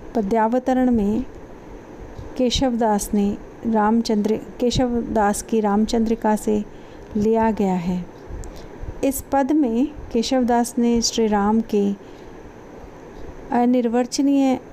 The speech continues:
महत्व को प्रतिपादित किया है। केशव दास के अनुसार श्री राम पूर्ण पुरुष हैं और उनकी पूर्णता के विषय में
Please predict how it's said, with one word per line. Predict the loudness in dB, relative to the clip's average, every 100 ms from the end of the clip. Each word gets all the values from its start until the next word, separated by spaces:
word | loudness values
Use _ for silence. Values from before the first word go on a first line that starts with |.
| -18 -18 -10 -2
महत्व | 0 2 -2 -2 -4
को | -2 -2 -2 -4 -12 -18 -8 -2
प्रतिपादित | 0 0 0 0 0 -2 -2
किया | -2 0
है। | 0 -2 -4 -6 -14 -18 -18 -18 -10 -2
केशव | 0 2 2
दास | 2 2 0
के | 0
अनुसार | 2 2 2 0 0 -4 -14 -14 -8
श्री | -2 0
राम | 2 2 0 -2 -8 -10 -12 -14 -16 -14 -2
पूर्ण | 2 4 2
पुरुष | 2 0 0 0
हैं | 0 0 -2 -6 -18 -18 -6 0
और | 2 2 0
उनकी | 2 2 2 2 2 -2 -6 -10 -8 -6 -6 -6 -10 -10 -10 -10 -10 -10 -16 -2
पूर्णता | 2 2 2 2 0 0
के | 0 0
विषय | 2 2 2 4
में | 4 2 -2